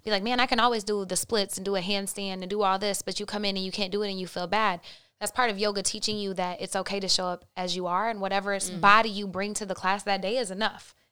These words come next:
Speaker 1: and it's
Speaker 2: But
Speaker 1: okay.
Speaker 2: Mm.
Speaker 1: And, yes, and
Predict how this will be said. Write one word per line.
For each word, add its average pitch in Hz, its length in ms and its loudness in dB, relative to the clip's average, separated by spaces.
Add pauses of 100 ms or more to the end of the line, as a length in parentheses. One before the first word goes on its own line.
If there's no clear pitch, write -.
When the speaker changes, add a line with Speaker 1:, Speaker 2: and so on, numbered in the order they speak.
Speaker 1:
and 214 100 -2
it's 214 100 8
Speaker 2:
But 202 80 10
Speaker 1:
okay. 190 280 4 (140)
Speaker 2:
Mm. 180 200 -4
Speaker 1:
And, 277 420 10 (140)
yes, 214 340 6
and 220 360 10